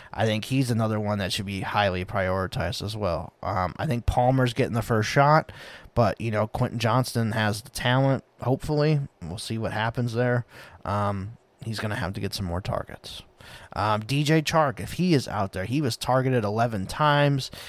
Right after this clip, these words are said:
Yes, the Panthers threw it, like, fifty-eight times or something crazy like that. So they were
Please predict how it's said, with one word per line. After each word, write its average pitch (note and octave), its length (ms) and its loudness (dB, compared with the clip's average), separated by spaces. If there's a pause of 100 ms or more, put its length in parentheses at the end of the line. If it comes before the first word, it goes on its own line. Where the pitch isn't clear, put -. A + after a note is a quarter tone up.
(240)
Yes, B2 360 2
the A2 340 0 (640)
Panthers B2 480 2
threw B2+ 180 2
it, A2 120 0
like, G2 160 -6
fifty-eight A#2 540 -4
times G#2+ 340 -2
or G#2+ 80 0
something G#2 280 -4
crazy G#2+ 400 -2
like G2 200 -2
that. G2+ 220 -2
So G2 100 -4
they G#2+ 160 -2
were G#2 320 0